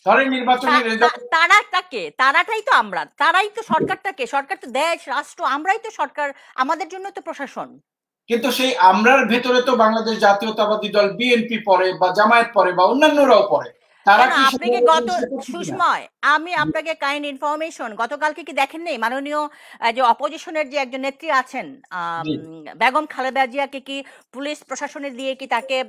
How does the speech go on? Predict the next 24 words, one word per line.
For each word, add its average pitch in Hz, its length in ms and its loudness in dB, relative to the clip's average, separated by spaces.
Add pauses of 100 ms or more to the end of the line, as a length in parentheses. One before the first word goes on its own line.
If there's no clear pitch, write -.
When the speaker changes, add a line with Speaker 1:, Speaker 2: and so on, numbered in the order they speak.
(120)
Speaker 2:
Evercare 240 460 -2
Hospital 262 400 -6
না 254 220 -4
নিয়ে 254 240 -8
যাওয়া 285 220 -2
হয়নি? 311 380 -8 (260)
তাকে 262 240 -4
Speaker 1:
জি। 294 80 -6
Speaker 2:
কি, 285 240 -8 (200)
আহ, 220 440 -2
উম, 196 360 -18
মানে 208 200 -12
বাজেভাবে 254 560 0
হস্তক্ষেপ 359 440 -10
করেছে? 427 360 -8
তাকে 233 280 -4
খুব 349 280 -12
সুসম্মানে 359 760 -8
কিন্তু 349 200 -16
তাকে 302 220 -8
Evercare 254 440 -6
Hospital 240 300 -12
নেওয়া 226 160 -6
হয়েছে। 185 320 -12